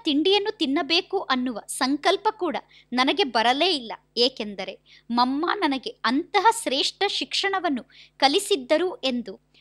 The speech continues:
ರಾಣಿ ಬೆಹನ್ ಹೇಳುತ್ತಾರೆ. ನಾನು ದಿಲ್ಲಿಯಲ್ಲಿ ಸೆಂಟರ್‌ನಲ್ಲಿ ಇದ್ದೆ. ಆಗ ಮಮ್ಮ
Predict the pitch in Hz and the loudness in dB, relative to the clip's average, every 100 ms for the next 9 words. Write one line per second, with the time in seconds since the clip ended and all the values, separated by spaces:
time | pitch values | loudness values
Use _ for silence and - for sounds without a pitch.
0 | _ 240 233 285 302 269 302 403 339 233 | _ 4 4 6 4 2 0 0 0 -2
1 | 247 - 214 190 247 _ _ _ _ 233 | -2 -6 -6 -6 -12 _ _ _ _ 0
2 | 247 285 254 - 208 262 262 311 381 277 | 2 2 -2 -6 -6 -4 -2 0 0 0
3 | 202 - - 254 294 415 403 359 339 - | -8 -12 -2 0 4 2 2 0 -2 -4
4 | 240 - 180 - - 226 262 - - 233 | -10 -8 -12 -12 -2 0 0 -8 -8 -2
5 | 247 330 | 0 0